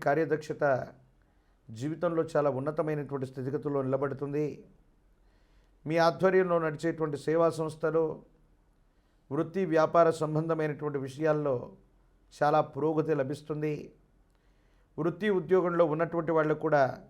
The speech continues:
చాలా ఉన్నతమైన స్థితిగతులకు వెళతారు. సహచరుల యొక్క, మిత్రుల యొక్క సహాయం కూడా లభిస్తూ ఉంటుంది. కానీ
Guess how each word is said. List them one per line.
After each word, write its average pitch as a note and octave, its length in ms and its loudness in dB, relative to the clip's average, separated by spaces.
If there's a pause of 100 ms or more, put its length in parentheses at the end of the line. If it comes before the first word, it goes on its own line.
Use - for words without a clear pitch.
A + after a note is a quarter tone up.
(580)
చాలా D#3+ 240 4 (120)
ఉన్నతమైన E3 440 0 (100)
స్థితిగతులకు D3 640 -2
వెళతారు. D3 400 0 (1200)
సహచరుల E3+ 580 2
యొక్క, D#3 180 -4 (920)
మిత్రుల D#3 480 2
యొక్క D3+ 160 -2 (120)
సహాయం D#3 380 2
కూడా D3+ 220 2
లభిస్తూ C3 340 -6 (100)
ఉంటుంది. C3 300 -10 (1120)
కానీ F#3 180 4